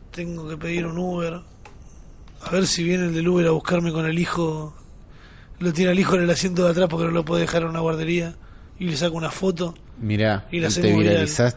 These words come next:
Speaker 2: la cejita.
Speaker 1: <laughs>
Speaker 2: Te llenas de guita.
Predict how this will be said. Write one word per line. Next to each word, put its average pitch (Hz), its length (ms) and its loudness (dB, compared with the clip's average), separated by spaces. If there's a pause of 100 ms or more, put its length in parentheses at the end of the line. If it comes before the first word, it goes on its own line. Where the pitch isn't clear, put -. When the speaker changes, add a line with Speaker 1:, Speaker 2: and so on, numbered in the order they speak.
Speaker 2:
la 95 100 0
cejita. 101 640 -4 (440)
Speaker 1:
<laughs> - 420 -6 (320)
Speaker 2:
Te 101 60 -4 (120)
llenas 87 380 -4
de 90 100 -2
guita. 87 460 -4